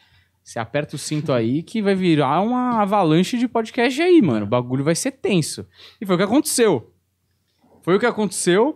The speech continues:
porque o algoritmo era muito benevolente com os podcasts.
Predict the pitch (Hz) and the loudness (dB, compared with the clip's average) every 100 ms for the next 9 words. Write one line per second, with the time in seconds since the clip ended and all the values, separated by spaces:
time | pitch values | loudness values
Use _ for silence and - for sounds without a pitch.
0 | - 214 196 190 180 165 160 147 151 156 | -8 -10 -6 -2 2 2 2 2 2 2
1 | 156 151 143 135 135 196 240 233 170 160 | 0 -2 -2 0 0 0 0 -2 0 0
2 | 160 151 143 143 190 - 160 - 139 123 | 2 2 2 0 -4 -8 -14 -10 -10 -10
3 | - 156 233 - - | -6 -6 -6 -14 -20